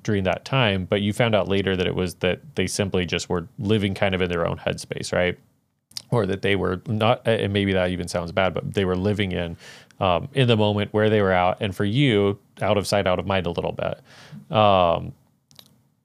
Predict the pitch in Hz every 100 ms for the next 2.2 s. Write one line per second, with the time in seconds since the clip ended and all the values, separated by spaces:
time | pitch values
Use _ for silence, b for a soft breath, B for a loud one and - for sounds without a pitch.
0 | _ _ _ _ _ _ - 107 113 123
1 | 147 151 - - - - 117 104 95 90
2 | 90 90